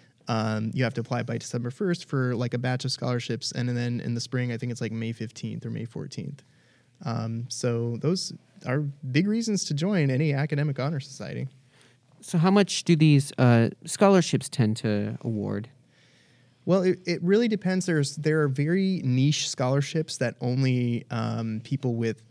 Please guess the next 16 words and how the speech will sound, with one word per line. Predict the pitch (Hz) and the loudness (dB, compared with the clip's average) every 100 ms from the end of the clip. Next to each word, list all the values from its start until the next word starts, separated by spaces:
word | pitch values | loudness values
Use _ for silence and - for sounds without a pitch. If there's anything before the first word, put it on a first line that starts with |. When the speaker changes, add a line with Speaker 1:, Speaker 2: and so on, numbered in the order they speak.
| - - _ | -20 -20 _
Speaker 1:
certain | - - 135 127 120 | -10 -4 -2 -2 -2
criteria | 135 117 - 123 120 120 | -2 -2 -2 -4 -2 -2
can | 113 104 | -4 -8
apply | - 120 113 | -8 -6 -6
for. | - - - - _ _ | -8 -8 -10 -12 _ _
Um, | 127 117 113 113 120 | 0 2 0 0 -4
so | - 127 123 120 120 | -2 0 2 2 0
I | 120 117 | 0 0
was | 117 131 | 0 -2
looking | 127 127 | 0 -2
through, | 117 117 113 113 | -2 -2 -2 0
I | |
did | 127 131 | 4 4
a | 113 | 2
presentation | - 127 117 135 139 123 | 0 0 0 0 0 0
on, | 113 110 110 | 0 0 -2